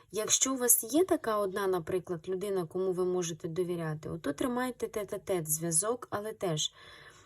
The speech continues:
не те, щоб там розгортайте всю душу. Просто не очікуйте від тієї людини, що вона перед вами буде те ж саме робити. Будьте собою.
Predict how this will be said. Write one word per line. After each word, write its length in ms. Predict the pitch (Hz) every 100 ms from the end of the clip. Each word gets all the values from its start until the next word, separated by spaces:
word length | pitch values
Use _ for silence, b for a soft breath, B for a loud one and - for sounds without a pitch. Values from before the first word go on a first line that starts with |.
| B
не 120 | 214 220
те, 160 | 285
щоб 220 | - 247
там 180 | - 202
розгортайте 640 | 196 185 202 190 190 170 170
всю 280 | - 185
душу. 580 | 170 175 160 - 160 156 B B B B B
Просто 300 | 220 - 233
не 160 | 240
очікуйте 580 | 254 247 269 - 220 220
від 180 | 202 190
тієї 440 | 220 220 226 214
людини, 480 | 190 185 240 349 254
що 240 | - - 190
вона 380 | 202 240 254 202 - 180
перед 260 | - 220 196
вами 280 | 202 180 170
буде 280 | 165 185 185
те 160 | 185
ж 100 | 175
саме 320 | - 175 170
робити. 480 | 165 156 156 151 151 156 - _ _ _ - _ _ - -
Будьте 360 | 190 247 -
собою. 680 | - - 175 170 165 175